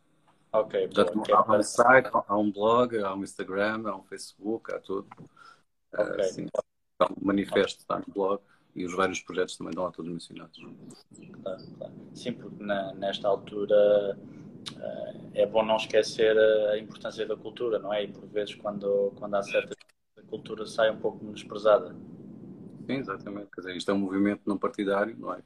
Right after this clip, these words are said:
Speaker 2: Que,
Speaker 1: Claro.
Speaker 2: que tem pouco mesmo de cultivar as sinergias e resolver alguns problemas que estão,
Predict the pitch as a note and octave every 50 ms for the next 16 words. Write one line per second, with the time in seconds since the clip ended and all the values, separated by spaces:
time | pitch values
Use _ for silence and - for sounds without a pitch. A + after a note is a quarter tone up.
0 | _ _ - - F#2 F#2 F2+ F#2 F#2 F2+ F2+ F2+ F2+ F#2 F2+ F2 G2+ A2 G#2+ -
1 | - - _ - F2+ F2 E2 F2+ E2+ - - - - - F#2+ F#2 G2 F#2+ F#2 G2
2 | F#2+ F#2+ F#2+ - _ _ _ - F#2+ F2 - G2+ F#2 F#2 F#2 F#2 - - F#2+ F#2
3 | F#2 F2+ F2 F2 F#2+ G2 G2+ G2 - F#2+ F2+ F2+ E2+ - G2+ G2 F#2+ F#2+ G2 G2
4 | G2 F#2 G2 F#2+ - - - F2+ F2 F#2+ F#2 F#2 F#2 - - - - - F#2+ F#2
5 | F#2 F2+ F2+ F2+ F#2 F#2 -